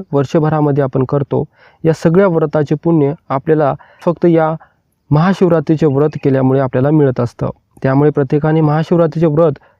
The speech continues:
जरूर केले पाहिजे. गंगेच्या प्रत्येक थेंबाइतकी पवित्र महाशिवरात्रीचे व्रत असते. ज्या मुलींचे विवाह जमायला अडचण येत आहे किंवा बऱ्याच दिवसांपासून ज्या मुलींना स्थळ बघतायत, ज्यांना इच्छुक असा वर मिळत नाही किंवा मुलं जरी असली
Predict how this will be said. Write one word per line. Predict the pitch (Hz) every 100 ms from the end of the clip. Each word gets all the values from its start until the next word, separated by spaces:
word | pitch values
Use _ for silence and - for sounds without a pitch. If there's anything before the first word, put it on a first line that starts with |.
| -
जरूर | 139 135 151 139
केले | 127
पाहिजे. | 127 131 127 131 165 - _ _ _ _ -
गंगेच्या | 143 170 190 190 202
प्रत्येक | 175 170 190 -
थेंबाइतकी | 160 170 180 - 151
पवित्र | 156 156 175 - 135
महाशिवरात्रीचे | 147 156 160 175 170 165 165
व्रत | 139 147 147
असते. | 139 - 127 127 156 _ 151
ज्या | 131 147
मुलींचे | 156 165 165 165
विवाह | 139 143 156 175
जमायला | 160 147 143 147
अडचण | 139 135 160
येत | 147
आहे | 131 139 143
किंवा | - 147 139 -
बऱ्याच | 147 160 180
दिवसांपासून | 185 165 156 170 160 160 - 165 - _ -
ज्या | 151
मुलींना | 170 165 165
स्थळ | 160 - 175 170
बघतायत, | 147 - 131 123 123 _ _ _ _
ज्यांना | 143 143 147
इच्छुक | 147 - 175
असा | 160 175
वर | 147 135 160 180 175 _ _ _
मिळत | 143 156 170
नाही | 160 139 131
किंवा | 151 151
मुलं | 151 160 175 170
जरी | 139 160 170
असली | 165 - 131